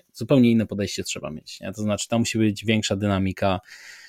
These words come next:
tam decyzje muszą, wiesz, zapadać od tak po prostu. E,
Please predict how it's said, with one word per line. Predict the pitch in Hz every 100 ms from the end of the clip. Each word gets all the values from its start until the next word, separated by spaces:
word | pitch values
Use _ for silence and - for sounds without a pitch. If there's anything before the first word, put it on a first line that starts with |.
| _
tam | 107 101
decyzje | 101 - 104
muszą, | 104 - 98
wiesz, | 98 92
zapadać | 95 - 101 95 92 - - -
od | 95 92 -
tak | - 90 -
po | -
prostu. | - 92 - - 110 123 _ _ _ _
E, | 101 98 98 98 95